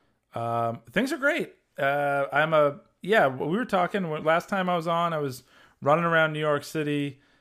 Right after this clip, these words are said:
you know, trying to be a, a, an actor or a writer or whatever the fuck I'm doing. And now I just mowed my lawn in the suburbs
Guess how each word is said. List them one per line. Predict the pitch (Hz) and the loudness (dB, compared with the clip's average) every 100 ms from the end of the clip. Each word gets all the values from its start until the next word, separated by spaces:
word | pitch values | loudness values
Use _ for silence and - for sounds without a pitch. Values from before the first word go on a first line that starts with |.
| _ _ | _ _
you | - | -8
know, | 131 135 | -4 -2
trying | 135 147 147 | -2 -2 -2
to | |
be | 147 147 143 | -2 -2 0
a, | 139 135 131 127 123 | 0 0 0 -2 -4
a, | 117 - _ _ _ - 101 98 _ _ - | -8 -16 _ _ _ -20 -20 -20 _ _ -12
an | 113 | -6
actor | 127 147 - 165 | -2 -4 -2 -2
or | 147 131 | 0 0
a | 110 | 0
writer | 123 151 156 | 2 2 2
or | 151 123 | 2 0
whatever | 123 135 156 | 0 -2 -2
the | 147 | -4
fuck | 151 147 | -4 -6
I'm | 151 | -6
doing. | 147 147 147 | -2 0 0
And | 139 | -2
now | 156 196 | 0 0
I | 190 | 0
just | 180 | -2
mowed | 165 156 165 | 0 0 2
my | 160 | 2
lawn | 151 147 151 | 0 0 -2
in | 139 | -4
the | |
suburbs | 127 143 139 139 135 - | -4 -2 0 -2 -2 -8